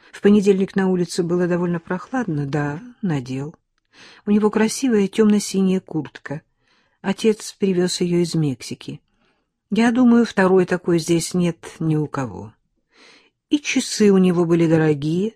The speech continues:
Я привезла ему их из Флоренции. Они обошлись мне тогда в две тысячи долларов. Думаю, может,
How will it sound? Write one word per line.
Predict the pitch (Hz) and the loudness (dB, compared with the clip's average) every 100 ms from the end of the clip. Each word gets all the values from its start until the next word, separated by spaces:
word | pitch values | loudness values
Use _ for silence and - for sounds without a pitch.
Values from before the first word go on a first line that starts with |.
| _ _ - | _ _ -8
Я | 233 | -4
привезла | 220 208 196 185 190 | 0 2 2 2 2
ему | 185 180 | 2 2
их | 175 - | 0 -2
из | 175 | -6
Флоренции. | - 185 160 127 113 - - - 120 _ _ _ _ _ | -4 -2 -2 -4 -6 -12 -14 -16 -20 _ _ _ _ _
Они | 220 208 | 0 0
обошлись | 190 190 - 196 - | 2 -2 0 -2 0
мне | 190 185 | -2 -2
тогда | 180 175 180 | -2 -2 -2
в | 170 | -2
две | 175 185 | -2 0
тысячи | 180 180 - - | 0 -4 -6 -8
долларов. | 165 226 277 214 175 165 - | -2 -2 -2 -2 -2 -4 -2
Думаю, | 285 254 240 | 2 4 4
может, | 208 196 - - - | 2 -2 -6 -16 -20